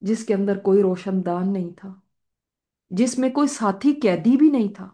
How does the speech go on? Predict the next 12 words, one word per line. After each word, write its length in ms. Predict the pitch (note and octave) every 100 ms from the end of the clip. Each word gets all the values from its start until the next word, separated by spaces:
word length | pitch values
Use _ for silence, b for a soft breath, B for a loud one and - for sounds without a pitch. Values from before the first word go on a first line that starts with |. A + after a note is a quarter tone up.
| _ _ _ _ _ _ _ _ _ _ _ _
ये 100 | G3
ऐसी 680 | G3+ G#3 G3+ A3 - B3 B3 B3
काल 300 | G#3 G3+ G3+
कोठरी 480 | G3+ G3+ F#3+ F#3+ B3
थी 160 | B3 G3+ F#3+ _ _ _ _ _ _ -
जहां 380 | G3 G3+ G#3 G#3 -
कोई 480 | A3 A3 A3+ A#3+ B3
आवाज 400 | G#3+ F#3+ F#3+ F#3+
सुनने 400 | F#3+ - F#3+ F#3+
वाला 300 | F#3 F#3 F#3+ G3
नहीं 200 | F#3 F#3
था। 180 | -